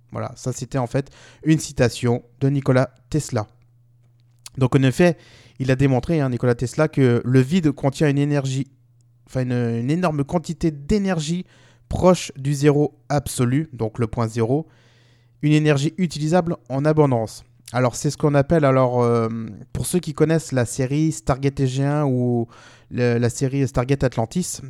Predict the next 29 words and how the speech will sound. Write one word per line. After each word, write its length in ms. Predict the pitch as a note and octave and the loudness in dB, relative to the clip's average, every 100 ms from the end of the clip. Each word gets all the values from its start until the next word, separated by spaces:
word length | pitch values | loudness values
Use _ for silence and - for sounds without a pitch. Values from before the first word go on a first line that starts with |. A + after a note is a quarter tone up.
| - | -14
il 80 | B2+ | -2
y 80 | B2+ | 0
avait 300 | B2 E3 E3+ | 2 2 2
un 340 | C#3+ B2 A#2+ | 2 2 2
appareil 420 | C#3+ C#3 A#2+ C#3+ | 2 2 0 0
qui 120 | D3+ B2+ | 0 0
avait 120 | B2 | 0
été 200 | - B2+ | -2 -6
créé 300 | - D3+ C#3+ | -6 -4 -2
par 260 | C3 A#2 | -2 -2
les 240 | A#2 A#2 A2+ | -2 -2 -2
Lantiens 520 | A#2 A#2+ - B2 B2+ | -2 -2 -4 -4 -2
ou 80 | B2 | -2
les 180 | A#2 A2+ | -4 -4
Anciens, 460 | A2+ - B2+ C#3 C3+ _ _ _ _ - - _ - - | -8 -10 -6 -6 -6 _ _ _ _ -20 -20 _ -20 -12
euh, 440 | - A2+ A2 G#2 - - - - - - C#3+ - | -10 -8 -8 -10 -12 -14 -16 -20 -20 -20 -20 -20
qui 280 | - C#3 B2 | -10 -8 -2
s'appelait 420 | C3+ - D3+ D#3+ | 0 0 -2 0
en 140 | B2 | 0
fait, 340 | - D3+ - C3+ | -2 -2 0 2
euh, 160 | A#2+ | 4
le 240 | A#2+ B2+ D3+ | 6 8 8
deux 160 | D#3+ | 8
P 160 | D3+ C3 | 6 2
Z, 160 | B2+ C#3 | 2 -2
enfin 180 | A2+ A#2 | -4 -4
il 80 | |
l'avait 200 | A#2 A#2 | -2 2
appelé 320 | C3+ - C#3+ | 2 0 -4